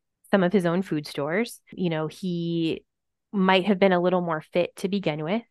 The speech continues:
I, in starvation situations, fatter people and women who tend to have a little bit more body fat percentage last longer. Men who are lean, people who are lean, muscular,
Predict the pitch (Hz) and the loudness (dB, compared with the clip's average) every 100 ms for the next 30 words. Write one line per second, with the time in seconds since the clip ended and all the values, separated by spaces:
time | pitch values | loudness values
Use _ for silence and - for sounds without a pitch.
0 | _ _ _ - 180 - 185 302 370 403 | _ _ _ -10 -6 -2 2 6 6 4
1 | - 220 208 220 - 196 196 196 185 160 | 4 4 6 4 2 -2 -4 -4 -4 -4
2 | 156 - - 170 - _ _ _ _ _ | -4 -8 -12 -14 -16 _ _ _ _ _
3 | _ _ _ _ 330 370 269 226 170 - | _ _ _ _ 2 4 2 0 -4 -2
4 | 147 143 196 - _ _ - 220 226 202 | -2 0 -2 -6 _ _ 0 0 2 0
5 | 139 151 233 226 _ _ _ _ _ _ | 0 -2 -4 -4 _ _ _ _ _ _
6 | _ _ - 214 - 165 156 151 156 156 | _ _ -6 -6 -4 -6 -2 -2 0 -2
7 | 160 160 160 175 165 165 180 - _ _ | -4 -2 -4 -4 -6 -6 -8 -14 _ _
8 | _ - 160 156 - - - 196 - 147 | _ -2 -2 -2 -2 -2 -2 -8 -8 -8
9 | - 196 - - _ - - - 202 170 | -10 -12 -14 -18 _ -20 -20 -8 2 2
10 | 175 - 165 - 135 - 160 - - - | 2 -6 -8 -8 -8 -8 -8 -12 -20 -20
11 | _ 208 220 233 233 190 170 170 226 254 | _ 6 6 8 6 6 2 2 2 2
12 | 240 233 226 240 240 226 220 202 190 190 | 2 0 0 -2 0 0 0 0 -2 -2
13 | 190 185 180 180 185 - - 180 175 165 | -2 -4 -2 -2 -4 -6 -2 0 0 -2